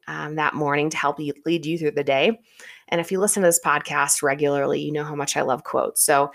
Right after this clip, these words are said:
that, that piece of the planner was a huge, uh, benefit for me. So again, the high performance planner, check it out. If you don't use that one, use a planner. I use a digital planner to schedule meetings,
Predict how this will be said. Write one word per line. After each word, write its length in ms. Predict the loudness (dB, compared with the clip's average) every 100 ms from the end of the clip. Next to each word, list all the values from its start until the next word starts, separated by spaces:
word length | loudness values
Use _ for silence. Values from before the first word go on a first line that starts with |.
| -10 -20 _
that, 240 | 0 0 0
that 220 | 0 0
piece 260 | 0 -2 0
of 80 | 2
the 80 | 0
planner 500 | 0 2 4 2 2
was 380 | 2 2 2 0
a 40 |
huge, 600 | -2 2 4 4 -2 -4 _ _
uh, 200 | -6 -4
benefit 520 | 0 0 0 -2 -4 -2
for 160 | -4
me. 240 | -4 -6 -2
So 240 | 4 4
again, 420 | 4 4 2 -2 -8 -20 -20 -14
the 60 | -2
high 180 | 0 0
performance 500 | 0 2 4 4 0
planner, 480 | 0 2 2 2 0
check 260 | -4 -2
it 80 | 2
out. 240 | 4 4
If 140 | 2 -2
you 60 |
don't 200 | 0 0
use 200 | 0 -2
that 260 | 0 2 2
one, 360 | 4 4 4 -2 _ _ _ _ _ _
use 320 | -2 0 2 2
a 140 | 2
planner. 420 | 0 0 2 2
I 100 | 2
use 180 | 0 -2
a 60 | -2
digital 420 | -2 -2 0 0
planner 640 | 0 -2 0 2 4 2 0
to 100 | -4
schedule 360 | -2 -2 -2 0
meetings, 600 | 2 4 4 4 0